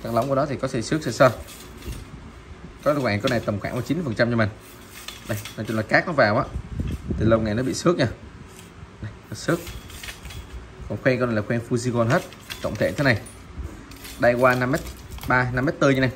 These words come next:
năm mét tư độ cứng ba, cứng ba thì cũng dạng vừa rồi, cho là không cứng không mềm lắm. Con này trọng lượng của cần là ba trăm hai mươi gam, ngọn một ly, mã số năm, giá cần là bảy trăm, bảy trăm ngàn cho mình nha. Đây, khoen Fuji Gold,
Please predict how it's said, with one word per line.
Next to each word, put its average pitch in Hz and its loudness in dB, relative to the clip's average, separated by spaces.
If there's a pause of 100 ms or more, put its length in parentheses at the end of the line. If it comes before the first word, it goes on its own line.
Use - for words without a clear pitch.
năm 120 -2
mét 127 -8
tư 127 2
độ 95 0
cứng 139 -6
ba, 139 4 (240)
cứng 139 -4
ba 123 4
thì 107 -6
cũng 117 -6
dạng 113 -4
vừa 107 2
rồi, 104 6 (280)
cho 117 -2
là 107 -2
không 110 -2
cứng 127 -2
không 139 0
mềm 104 0
lắm. 123 0 (840)
Con - 8
này 170 6
trọng 107 4
lượng 87 2
của 147 0
cần 127 4
là 107 2 (180)
ba 120 4
trăm 131 -2
hai 123 0
mươi 120 0
gam, 120 4
ngọn 110 -2
một 107 -2
ly, 127 4 (120)
mã - -6
số - -4
năm, 147 2 (260)
giá 120 2
cần 120 -2
là 98 0
bảy - -2
trăm, 131 2 (500)
bảy 87 -6
trăm 117 -4
ngàn 101 -2
cho 110 -4
mình 107 0
nha. 110 2 (680)
Đây, 98 -2
khoen 110 -4
Fuji 113 -2
Gold, 117 4